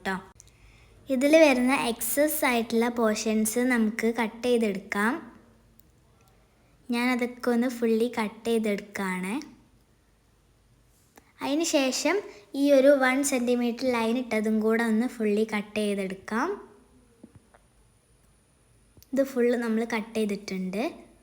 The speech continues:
ഇനി ചെയ്യേണ്ട പരിപാടി കുറച്ച് പണി പിടിച്ചൊരു പരിപാടിയാണ്. അതുകൊണ്ട് ഞാൻ ആദ്യം വിചാരിച്ചത് ഈ ടേബിളിൽ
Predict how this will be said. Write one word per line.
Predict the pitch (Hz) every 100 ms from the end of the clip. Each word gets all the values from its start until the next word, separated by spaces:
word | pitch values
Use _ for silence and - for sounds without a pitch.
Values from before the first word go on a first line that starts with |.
| _ _ _ _ _ _ _ _ _ _ -
ഇനി | 320 381
ചെയ്യേണ്ട | 381 330 294 311 302
പരിപാടി | 254 240 233 233 240
കുറച്ച് | 262 262 - 302
പണി | 285 302 339
പിടിച്ചൊരു | 359 359 - 403 349
പരിപാടിയാണ്. | 294 220 208 202 208 190 190 240 339 - - - - - -
അതുകൊണ്ട് | 269 302 311 330 359 311
ഞാൻ | 269 269 285 320 302
ആദ്യം | 311 403 392
വിചാരിച്ചത് | 285 269 254 - 262 349 -
ഈ | 285 277
ടേബിളിൽ | 262 240 240 277